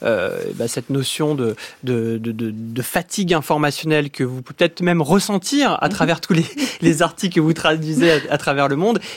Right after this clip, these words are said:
Speaker 1: et vous, en tant que journaliste, en tant que membre de cette rédaction, comment vous essayez de lutter contre cette fatigue-là ?
Speaker 2: Alors bien sûr qu'on la ressent, puisque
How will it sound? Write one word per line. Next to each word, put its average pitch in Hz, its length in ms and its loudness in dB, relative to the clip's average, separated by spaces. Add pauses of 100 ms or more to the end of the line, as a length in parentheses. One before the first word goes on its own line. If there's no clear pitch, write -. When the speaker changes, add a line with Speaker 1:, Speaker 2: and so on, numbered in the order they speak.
Speaker 1:
et 160 140 8
vous, 202 200 0
en 175 120 4
tant 147 120 0
que 135 80 -2
journaliste, 143 400 0
en 143 100 0
tant 135 160 -4
que 117 200 -2 (280)
membre 147 180 2
de 143 40 4
cette 139 200 0
rédaction, 139 460 -2
comment 156 300 0
vous 139 220 -4
essayez 139 200 -4
de 131 60 -8
lutter 127 220 -6
contre 131 260 -8
cette 117 200 -10
fatigue-là ? 117 420 -10 (280)
Speaker 2:
Alors 175 160 4
bien 185 140 2
sûr 320 200 -2
qu'on 233 80 2
la 208 80 4
ressent, 208 280 0
puisque 196 200 -2